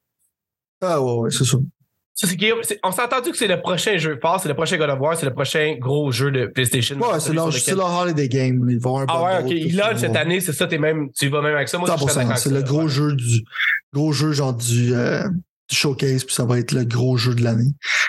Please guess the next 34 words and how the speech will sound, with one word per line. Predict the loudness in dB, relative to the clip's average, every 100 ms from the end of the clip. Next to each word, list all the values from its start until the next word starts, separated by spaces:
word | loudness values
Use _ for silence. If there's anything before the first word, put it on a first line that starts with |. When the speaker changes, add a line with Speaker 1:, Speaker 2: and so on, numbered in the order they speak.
| -2
Speaker 1:
Parce | -4
que | -2
souvent, | 0 0
il |
n'y | 0
a |
rien | 0 0
d'automne, | 0 0 0 0
justement, | 0 -2
puis | 0
c'est | 0 0
louche, | 2 0
on | 0
connaît | 0 0
pas | 0
grand-chose | 0 0 0
qui | 2
va | 2
se | 2
passer | 0 0
en | 2
automne. | 2 2 2 2 0 -4 0 0 -2 -8 -4
Ça | -2
va |
être | 0
Speaker 2:
Même | 0
Speaker 1:
le |
gros | 2
Speaker 2:
cet | 2
Speaker 1:
jeu | 2
Speaker 2:
été. |
Speaker 1:
d'automne, | 0 0 0
c'est | 0 0
sûr. | 2 2